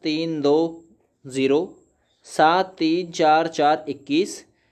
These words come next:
छः चार चार पाँच बाईस,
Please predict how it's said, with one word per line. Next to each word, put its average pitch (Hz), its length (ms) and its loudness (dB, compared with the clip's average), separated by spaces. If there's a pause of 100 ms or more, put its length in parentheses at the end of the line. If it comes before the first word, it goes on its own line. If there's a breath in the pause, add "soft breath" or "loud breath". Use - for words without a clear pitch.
(220)
छः 175 340 2
चार 170 400 0
चार 165 380 2
पाँच 156 420 -2
बाईस, 139 600 -2